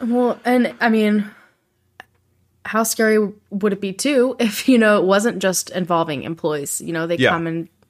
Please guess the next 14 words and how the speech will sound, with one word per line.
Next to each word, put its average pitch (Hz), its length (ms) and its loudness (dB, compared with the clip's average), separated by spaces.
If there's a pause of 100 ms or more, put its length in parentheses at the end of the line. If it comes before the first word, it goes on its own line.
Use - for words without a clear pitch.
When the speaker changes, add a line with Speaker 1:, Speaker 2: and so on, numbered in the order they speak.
(160)
Speaker 2:
Yeah. - 220 -12
Speaker 1:
it's - 180 -6
the 180 80 -2
whole 175 240 2
store. - 480 -2
You 214 120 2
know, 202 120 4
it's 214 160 2
just, 262 220 -2 (880)
I 202 40 -10
feel 240 220 0
like 233 200 2
everything 196 420 0
has 175 180 -4